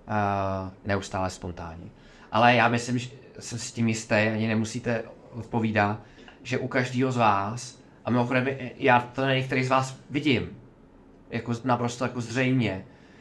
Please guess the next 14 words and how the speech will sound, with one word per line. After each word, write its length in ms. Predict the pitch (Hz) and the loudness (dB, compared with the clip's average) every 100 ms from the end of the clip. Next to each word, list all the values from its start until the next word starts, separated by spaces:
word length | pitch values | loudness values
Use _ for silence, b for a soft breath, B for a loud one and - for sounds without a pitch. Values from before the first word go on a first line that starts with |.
| B B | B B
že 420 | 107 123 113 113 - | -2 2 4 4 2
ta, 500 | 110 110 110 107 - - - | 2 2 2 0 -4 -14 -4
ta 100 | 110 | -4
frekvence, 1000 | - 127 117 123 131 131 131 123 127 139 - - 113 | -2 0 2 4 2 2 4 4 4 -2 -8 -16 -14
se 180 | - 123 | -10 -10
kterou 540 | - 123 123 127 123 B B B | -2 0 2 0 -4 B B B
vaše 300 | 113 - 135 - | -6 -2 -2 -2
mysl 640 | 120 131 - 120 113 120 120 | -2 -2 0 0 0 0 -2
reag-, 400 | 123 120 104 - | 2 4 2 0
reaguje 800 | 127 123 123 120 117 104 107 135 120 | 2 4 4 2 2 2 0 -4 -8
na 80 | |
situace, 760 | 117 123 123 113 113 113 107 110 B B B | -8 -6 0 0 0 0 0 -2 B B B
intenzita, 920 | 117 131 135 127 123 120 104 98 117 - B B B B - | -2 0 2 2 0 4 2 4 -2 -6 B B B B -4
eh, 640 | 110 107 107 107 104 104 | 0 2 2 2 0 -4